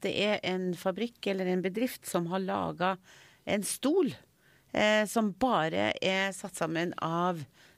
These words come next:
eh, plast fra, eh, havet, altså marin forsøpling. Eh, det er bare det at jeg husker ikke, eh, hvem det var som gjorde det, men den stolen har jeg både sett, eh,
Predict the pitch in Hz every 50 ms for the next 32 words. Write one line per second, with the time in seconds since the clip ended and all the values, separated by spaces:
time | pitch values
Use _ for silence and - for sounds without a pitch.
0 | _ - - 165 170 170 165 170 170 170 170 170 165 170 165 165 160 165 160 -
1 | _ _ _ _ _ _ _ - - 233 233 - - - - - - - 175 180
2 | 190 190 190 190 190 185 - _ _ _ _ _ _ _ _ - - 185 185 175
3 | 190 202 202 247 - - - - 180 214 214 208 196 190 190 185 190 175 - 180
4 | 180 170 - - 254 196 - _ _ _ - - - - - - - - _ _
5 | - 190 190 190 180 175 202 190 208 208 196 202 196 - 208 190 202 190 - -
6 | 180 - 190 185 175 175 175 175 175 180 180 180 180 180 180 175 175 175 175 170
7 | 165 - - - - - - _ _ _ _ _ - - 170 180 190 190 185 175
8 | 180 180 - - 196 196 196 196 185 226 240 208 - - - - - 190 202 175
9 | 196 202 208 185 - - 202 202 202 196 196 196 196 196 180 196 190 185 196 190
10 | - 190 180 - _ _ _ _ _ - - - - - - 190